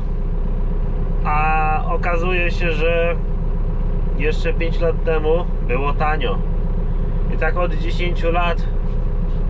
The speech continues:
żeśmy sobie ciułali, ciułali, ciułali, aby coś odłożyć grosza wraz z żoną. I to był błąd, bo przykładowo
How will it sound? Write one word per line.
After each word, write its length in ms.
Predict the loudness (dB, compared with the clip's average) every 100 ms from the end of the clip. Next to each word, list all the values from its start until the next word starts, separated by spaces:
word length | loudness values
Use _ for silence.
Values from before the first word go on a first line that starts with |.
| 0 0 0 0
żeśmy 300 | 0 0 0
sobie 440 | 0 0 2 0
ciułali, 580 | 0 0 0 0 0 0
ciułali, 520 | 0 0 0 0 0
ciułali, 460 | 0 0 0 0 0
aby 300 | 0 0 0
coś 220 | 0 0
odłożyć 560 | 0 0 0 0 0 0
grosza 440 | 0 0 0 0
wraz 220 | 0 0
z 80 | 0
żoną. 320 | 0 0 0 0 -2 0 0 0 0 0 0 0 0 0 0 0 0 0 0 0 0 0 0 0 0
I 80 | 0
to 180 | 0 2
był 220 | 2 0
błąd, 500 | 0 2 2 0 -2 -4 -2 -2 -2 0
bo 440 | 0 2 0 -2 -2 -4 -4 -2
przykładowo 1000 | -2 -2 0 0 0 0 0 0 0